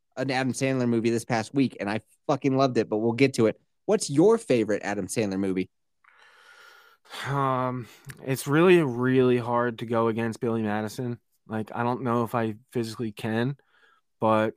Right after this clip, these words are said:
Speaker 2: Happy Gilmore's close. But no, Billy Madison. I've seen that one way more times than any of his other movies. So that's
Speaker 1: That
Speaker 2: my number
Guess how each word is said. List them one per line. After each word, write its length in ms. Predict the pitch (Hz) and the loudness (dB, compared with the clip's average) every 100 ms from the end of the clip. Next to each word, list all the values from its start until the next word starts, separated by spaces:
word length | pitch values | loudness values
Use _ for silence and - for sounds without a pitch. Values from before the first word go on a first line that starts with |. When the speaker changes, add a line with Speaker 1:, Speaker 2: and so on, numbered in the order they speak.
| - | -6
Speaker 2:
Happy 300 | 113 127 127 | -2 0 0
Gilmore's 460 | 113 117 117 110 - | 2 2 2 0 -2
close. 600 | 117 107 107 104 - - _ _ _ _ _ | 0 2 2 -2 -10 -16 _ _ _ _ _
But 380 | 117 107 107 - | -4 -2 -2 -2
no, 240 | 123 110 | 0 0
Billy 320 | 104 - 131 110 | 0 -2 0 0
Madison. 540 | 95 98 95 82 104 | -2 -6 -10 -14 -8
I've 200 | 98 120 | -2 -2
seen 180 | - 123 | 0 -2
that 180 | 113 110 | 0 -2
one 420 | 113 113 110 110 107 _ _ _ _ _ _ _ | 0 0 0 -4 -8 _ _ _ _ _ _ _
way 280 | 107 131 131 | 0 2 4
more 180 | 123 113 | 2 0
times 360 | 117 117 113 | -2 -4 -2
than 120 | 110 107 | -4 -4
any 260 | 110 113 | -4 -2
of 200 | 107 104 - | -2 -4 -10
his 240 | 110 110 | -10 -6
other 160 | 107 104 | -6 -6
movies. 420 | 101 101 92 - _ _ _ _ _ _ _ _ _ _ | -8 -10 -12 -18 _ _ _ _ _ _ _ _ _ _
So 340 | - - 120 _ _ _ _ - | -18 -16 -16 _ _ _ _ -4
that's 140 | 107 | -2
Speaker 1:
That 40 | |
Speaker 2:
my 80 | 131 | 0
number 160 | 104 | 2